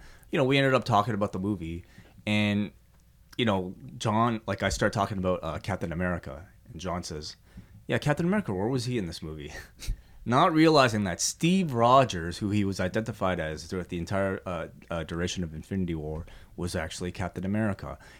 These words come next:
And this was, like, to me, <laughs> one of the best moments I've ever had podcasting with this guy. Our audience cracked up at it. And from that point on, it became a great, like, jumping on point to review every single Marvel ro-, movie, starting back from the beginning.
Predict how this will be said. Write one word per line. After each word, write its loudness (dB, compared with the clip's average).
And 2
this 2
was, -2
like, 2
to -4
me, 2
<laughs> 2
one 6
of 4
the -2
best 4
moments 0
I've 0
ever 0
had 2
podcasting 2
with -6
this -4
guy. 4
Our 2
audience 2
cracked 2
up 0
at 4
it. 2
And -6
from 0
that 6
point 2
on, 6
it 2
became 0
a -2
great, -2
like, -2
jumping -2
on -2
point -6
to -4
review -4
every -2
single -4
Marvel -2
ro-, -4
movie, -10
starting -4
back -2
from -6
the -4
beginning. -6